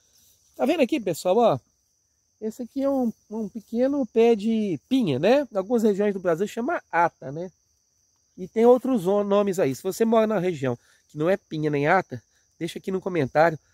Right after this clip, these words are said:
como que chama na sua cidade, que região você mora, pra gente saber, né? Ah, como que varia os nomes aí no Brasil. Tá vendo aqui, pessoal? Ó,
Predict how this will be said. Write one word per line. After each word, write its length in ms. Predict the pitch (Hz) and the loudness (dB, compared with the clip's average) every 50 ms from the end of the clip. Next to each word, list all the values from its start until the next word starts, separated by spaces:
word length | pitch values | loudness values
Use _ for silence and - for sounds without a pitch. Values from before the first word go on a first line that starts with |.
| _ _ _ _ _ _ | _ _ _ _ _ _
como 180 | - 165 180 | -12 -10 -10
que 60 | 165 - | -10 -6
chama 160 | - 147 147 | -6 -6 -6
na 60 | 135 | -6
sua 120 | - 160 | -8 -8
cidade, 440 | 147 - 160 147 156 180 214 233 226 | -8 -8 -4 2 4 4 4 4 0
que 100 | - 330 | -2 -2
região 300 | 285 247 339 254 254 254 | 0 2 2 2 2 0
você 220 | 269 285 - - 330 | 0 -2 -6 -6 -8
mora, 300 | 320 302 240 220 214 202 | 0 2 4 4 4 2
pra 100 | - 180 | -2 -4
gente 220 | 165 196 196 - | -4 -4 -4 -4
saber, 360 | - 220 208 170 160 175 180 - _ _ _ _ _ _ _ _ | -4 -4 -4 -2 -2 -6 -6 -8 _ _ _ _ _ _ _ _
né? 180 | _ 151 175 175 - _ _ _ _ - | _ -10 -10 -10 -12 _ _ _ _ -8
Ah, 180 | 143 151 139 131 | -6 -6 -6 -6
como 200 | - 170 170 165 | -8 -10 -10 -10
que 100 | - - | -10 0
varia 480 | 165 180 196 185 151 151 165 165 151 - _ _ _ _ | 2 4 4 4 4 2 0 -4 -4 -6 _ _ _ _
os 140 | 151 135 127 | -12 -10 -8
nomes 320 | 139 139 143 143 135 127 | -6 -6 -6 -6 -6 -6
aí 120 | 139 135 139 | -6 -6 -6
no 120 | 143 131 | -8 -8
Brasil. 420 | 131 139 143 135 113 104 120 123 - _ _ _ _ _ _ _ _ _ | -6 -6 -6 -6 -8 -8 -12 -14 -16 _ _ _ _ _ _ _ _ _
Tá 100 | _ 220 | _ -4
vendo 180 | 214 302 339 294 | -2 -2 0 0
aqui, 200 | 202 - - 285 | -2 -2 -4 -6
pessoal? 380 | 208 - 156 - - 180 190 220 | -4 -4 -6 -4 -2 0 2 2
Ó, 200 | 208 170 139 | 2 2 0